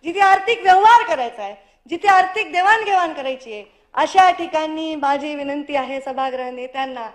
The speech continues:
की महिलांना संधी द्या, नक्कीच त्यामध्ये चांगला रिझल्ट आपल्याला मिळाल्याशिवाय, कारण ती उधारच ठेवत नाही. उपमुख्यमंत्री महोदय, आपण त्यांना मह-, लाडकी बहीण बनवलं, आपण पंधराशे रुपये दिले त्यांना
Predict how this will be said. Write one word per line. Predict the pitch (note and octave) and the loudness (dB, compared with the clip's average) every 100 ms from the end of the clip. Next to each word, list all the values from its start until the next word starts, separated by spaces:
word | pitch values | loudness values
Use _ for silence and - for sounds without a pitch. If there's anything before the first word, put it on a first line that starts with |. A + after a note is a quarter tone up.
| _ _ _ | _ _ _
की | A#3 | -14
महिलांना | A#3+ D4 F4 F4 E4+ D#4 | -6 -2 2 0 0 -6
संधी | - C4+ C4+ B3+ B3+ | -6 -8 -6 -8 -10
द्या, | G#3+ F#3 C#4 F#4 F#4+ - - _ | -12 2 6 6 4 -2 -18 _
नक्कीच | A3+ C4+ D4+ D4+ E4 E4 | -6 -6 -6 -10 -10 -8
त्यामध्ये | C#4+ C4 B3+ B3+ B3+ | -6 -6 -6 -6 -6
चांगला | B3+ A3+ A3+ A3+ A3 | -6 -14 -12 -12 -12
रिझल्ट | G3+ G3+ A3+ A3 | -16 -20 -20 _
आपल्याला | F#3+ G3 G3 F#3+ | -20 _ _ _
मिळाल्याशिवाय, | G3 G3+ G3+ - G3 F#3 - _ _ | -12 -12 -12 -12 -14 -14 -20 _ _
कारण | F#4+ G#4+ | 2 4
ती | A4 | 0
उधारच | G#4+ G4+ A4 A4+ | 4 4 4 0
ठेवत | A4+ A4+ A4+ | -4 -4 -6
नाही. | G#4+ G#4+ F#4 E4 _ | -8 -8 -12 -16 _
उपमुख्यमंत्री | D4 F#4 F#4 F4+ F4 F4 E4 | -10 -8 -8 -10 -10 -10 -12
महोदय, | D4 C4+ A#3+ - _ _ _ _ | -14 -14 -16 -20 _ _ _ _
आपण | B3+ D#4+ G#4 | -2 4 2
त्यांना | G#4 G4+ G4 G#4 G#4+ G#4 | 4 2 2 0 0 0
मह-, | E4+ E4 D#4 | -2 -2 -2
लाडकी | D#4 D#4+ D#4+ G4+ | -2 -2 -4 -10
बहीण | D#4 F#4+ G#4 | -8 -8 -4
बनवलं, | G#4 G#4+ G4+ - - _ _ - | -4 -2 -4 -6 -14 _ _ -4
आपण | D#4 G4+ G4+ | 0 2 2
पंधराशे | F4+ F4 G4 G#4 G#4 | 0 2 0 0 -2
रुपये | G#4+ G#4 G#4+ | -6 -4 -4
दिले | G#4 F4 F#4+ A4+ | -4 -6 -4 -2
त्यांना | A4+ G#4+ G4+ D#4+ | -2 0 -2 -2